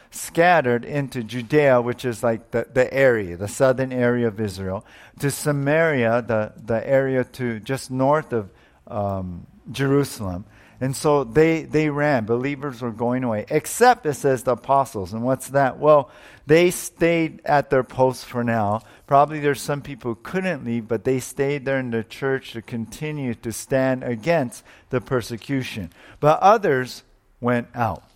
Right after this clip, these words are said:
Now it says here in verse two that we read, "Devout men buried Stephen and made great lamentation over him." So the persecution started. Stephen was stoned to death. They took his body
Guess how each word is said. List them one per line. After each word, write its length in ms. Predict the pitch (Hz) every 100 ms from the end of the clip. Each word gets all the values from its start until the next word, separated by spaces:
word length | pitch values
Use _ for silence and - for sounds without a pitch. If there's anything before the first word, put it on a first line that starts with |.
| _ _ _ - - -
Now 140 | 151
it 100 | 165
says 340 | - 180 185 -
here 260 | 185 185
in 120 | 160 135
verse 320 | 151 143 -
two 320 | - 170 175
that 240 | 147 123
we 140 | 127 127
read, 300 | 117 120 107
"Devout 480 | 135 127 147 143 131
men 380 | 160 175 131
buried 480 | 123 147 180 196 160
Stephen 480 | - - 123 117 123 - -
and 180 | 127 135
made 300 | 143 139 113
great 360 | 135 151 160 139
lamentation 960 | 143 143 135 127 156 156 - 120 113 _ _ -
over 320 | 123 110 117
him." 260 | 113 127 82 - - - _
So 180 | - 151
the 100 | 151
persecution 720 | - 196 196 190 - 147 131
started. 520 | 123 113 98 95 104 104 - _ _
Stephen 1000 | - - 175 190 160 131 113 120 - - _
was 320 | 131 127 117
stoned 540 | - - 151 160 165 143
to 140 | 127
death. 260 | 101 101 -
They 140 | 131
took 340 | - 160 165 196
his 180 | 170
body 540 | 123 135 139 135 110